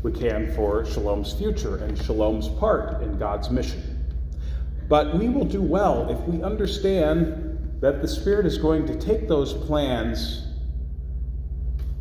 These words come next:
and turn them on their head. The Spirit will subvert those plans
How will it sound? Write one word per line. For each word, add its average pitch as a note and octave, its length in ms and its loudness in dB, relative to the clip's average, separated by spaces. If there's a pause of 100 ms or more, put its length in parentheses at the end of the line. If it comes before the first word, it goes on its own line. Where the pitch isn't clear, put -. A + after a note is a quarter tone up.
and A#2+ 180 0
turn B2+ 260 2
them G#2+ 140 0
on G2+ 140 -2
their F#2 120 -2
head. - 400 -4 (720)
The - 40 -4
Spirit G3 400 4
will C#3 100 0
subvert - 540 -2
those G#2+ 260 -2
plans - 840 -4